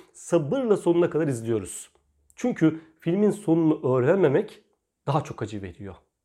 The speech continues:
Üç, iletişim becerilerini artırıyor. Başkalarını daha iyi dinlemeni sağlıyor. İnsanlara daha açık oluyoruz.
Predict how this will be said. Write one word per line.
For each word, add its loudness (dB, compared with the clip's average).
Üç, 4
iletişim 0
becerilerini 4
artırıyor. -6
Başkalarını 6
daha 2
iyi 0
dinlemeni -2
sağlıyor. -8
İnsanlara 2
daha 0
açık -2
oluyoruz. -4